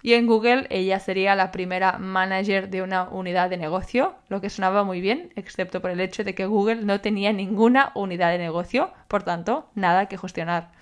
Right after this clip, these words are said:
No solo era un puesto de menor nivel que las otras opciones, sino que tampoco estaba claro, pues, en qué consistía el trabajo.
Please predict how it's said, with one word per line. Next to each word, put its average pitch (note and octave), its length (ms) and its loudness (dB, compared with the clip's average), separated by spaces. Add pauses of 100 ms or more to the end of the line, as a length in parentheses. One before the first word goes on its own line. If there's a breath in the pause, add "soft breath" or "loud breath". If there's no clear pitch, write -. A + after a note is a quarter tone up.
No A#3+ 220 4
solo A#3+ 300 4
era A3 160 6
un G#3 160 0
puesto G#3 400 -2
de G3 140 0
menor F#3+ 420 -2
nivel F#3+ 400 -2
que F#3 100 -8
las F3 140 -2
otras F3+ 220 -4
opciones, F#3+ 600 -2
sino A3 260 -2
que G#3 120 -2
tampoco G#3+ 320 -2
estaba G3 320 2
claro, F#3 320 -2
pues, F3 160 -8
en E3+ 100 -8
qué E3+ 100 -6
consistía F3 440 -4
el E3+ 60 -4
trabajo. E3+ 520 -6